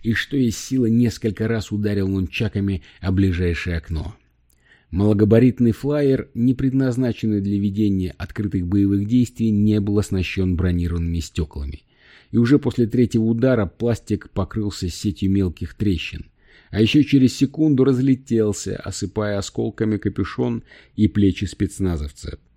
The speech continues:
По-прежнему, держась за ручку,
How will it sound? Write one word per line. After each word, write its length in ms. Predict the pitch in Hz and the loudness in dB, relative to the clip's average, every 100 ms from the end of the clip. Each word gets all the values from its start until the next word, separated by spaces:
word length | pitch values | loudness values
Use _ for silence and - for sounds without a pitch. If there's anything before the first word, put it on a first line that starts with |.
| _ _ _ | _ _ _
По-прежнему, 720 | 101 90 165 151 139 135 131 | -4 2 2 2 4 6 4
держась 560 | 104 104 95 127 117 90 | 4 2 2 4 4 4
за 180 | 104 | 4
ручку, 640 | 120 151 - - 82 73 | 4 2 0 -6 -6 -6